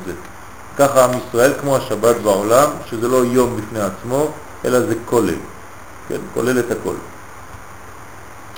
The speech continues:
אז זה נקרא ברית, אותו דבר. הברית של האדם זה כולל את כל הגוף. זה האיבר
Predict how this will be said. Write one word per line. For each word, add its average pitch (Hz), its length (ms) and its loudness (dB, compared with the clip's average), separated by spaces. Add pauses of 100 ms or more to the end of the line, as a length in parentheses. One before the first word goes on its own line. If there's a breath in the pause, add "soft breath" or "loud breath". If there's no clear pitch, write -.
אז 98 60 -6
זה 120 80 -2
נקרא 135 280 2
ברית, 113 300 0 (420)
אותו 127 180 4
דבר. 92 160 0 (680)
הברית 117 400 6
של 123 160 2
האדם 127 420 6
זה 123 60 2
כולל 131 260 4
את 120 160 2
כל 120 140 4
הגוף. 98 240 0 (1300)
זה 110 200 8
האיבר 127 580 10